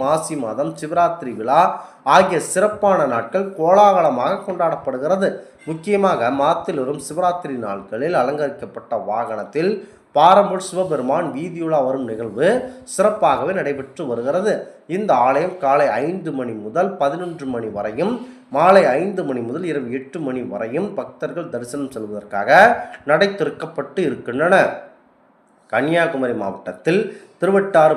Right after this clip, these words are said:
பஸ் நிலையத்தில் இருந்து பரளியாற்றுக்கு செல்லும் வழியில் நடந்து சென்றால் ஐந்து கிலோமீட்டர்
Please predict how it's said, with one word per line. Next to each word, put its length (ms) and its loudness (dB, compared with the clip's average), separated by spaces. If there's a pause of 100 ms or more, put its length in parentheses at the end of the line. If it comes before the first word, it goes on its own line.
பஸ் 260 0
நிலையத்தில் 560 -6
இருந்து 340 0 (520)
பரளியாற்றுக்கு 800 0 (120)
செல்லும் 320 -4
வழியில் 360 -4
நடந்து 340 -4 (100)
சென்றால் 340 0 (120)
ஐந்து 300 -6
கிலோமீட்டர் 480 -4